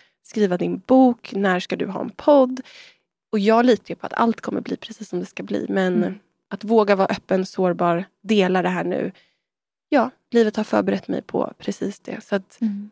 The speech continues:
Speaker 1: att jorda sig här genom liksom den shamanska vägen och kopplingen till n-,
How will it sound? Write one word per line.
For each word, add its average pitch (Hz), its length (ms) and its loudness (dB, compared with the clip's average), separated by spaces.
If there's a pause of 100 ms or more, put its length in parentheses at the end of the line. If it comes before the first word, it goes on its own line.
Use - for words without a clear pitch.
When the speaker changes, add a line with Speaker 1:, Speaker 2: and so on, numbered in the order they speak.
Speaker 1:
att - 160 -2
jorda 226 320 4
sig 220 140 0
här 185 260 2
genom 196 460 0
liksom 185 240 -8
den 180 120 -2
shamanska 185 440 -6
vägen 185 360 -6
och 185 100 -8 (260)
kopplingen 190 420 -2
till 185 140 -6
n-, 190 220 -2